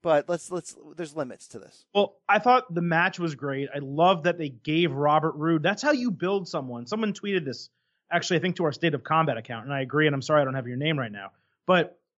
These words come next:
Speaker 2: that's how you, like, take Robert Roode from irrelevance. You have him join with Dolph, win the tag team titles.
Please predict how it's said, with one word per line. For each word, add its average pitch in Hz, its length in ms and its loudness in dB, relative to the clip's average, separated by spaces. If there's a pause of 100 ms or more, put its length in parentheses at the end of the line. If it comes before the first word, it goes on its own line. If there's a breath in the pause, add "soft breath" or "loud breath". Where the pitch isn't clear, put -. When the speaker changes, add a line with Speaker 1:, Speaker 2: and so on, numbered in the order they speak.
Speaker 2:
that's 247 200 2
how 320 140 6
you, 262 180 0
like, 226 180 0
take 208 220 -2
Robert 185 300 2
Roode 156 340 -6
from 156 280 -6
irrelevance. 160 760 0 (480)
You 196 100 2
have 208 120 4
him 190 120 0
join 196 260 0
with 247 120 0
Dolph, 185 320 0
win 175 160 -2
the 196 60 -2
tag 190 260 -2
team 185 160 -4
titles. 151 440 0